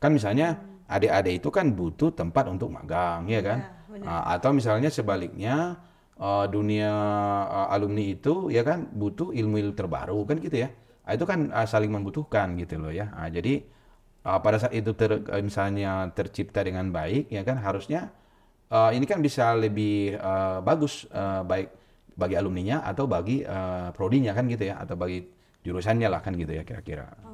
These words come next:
Speaker 2: Oke, tadi aku bilang masalah
Speaker 1: Hmm.
Speaker 2: soft skill gitu, tadi
Speaker 1: Iya.
Speaker 2: Bang Iman ngomong masalah soft skill. Kalau misalnya soft skill yang dibutuhin, eh, buat dunia pasca kampus nih, Bang, apa nih soft skill yang dibutuhin?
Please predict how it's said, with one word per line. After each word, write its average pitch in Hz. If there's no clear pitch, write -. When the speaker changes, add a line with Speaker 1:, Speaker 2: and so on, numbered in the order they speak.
Speaker 2:
Oke, 208
tadi 220
aku 294
bilang 202
masalah 208
Speaker 1:
Hmm. -
Speaker 2:
soft 220
skill 247
gitu, 214
tadi 202
Speaker 1:
Iya. 202
Speaker 2:
Bang 208
Iman 220
ngomong 202
masalah 196
soft 190
skill. 185
Kalau 254
misalnya 262
soft 254
skill 277
yang 262
dibutuhin, 240
eh, 208
buat 202
dunia 202
pasca 208
kampus 220
nih, 208
Bang, 175
apa 190
nih 180
soft 185
skill 185
yang 180
dibutuhin? 180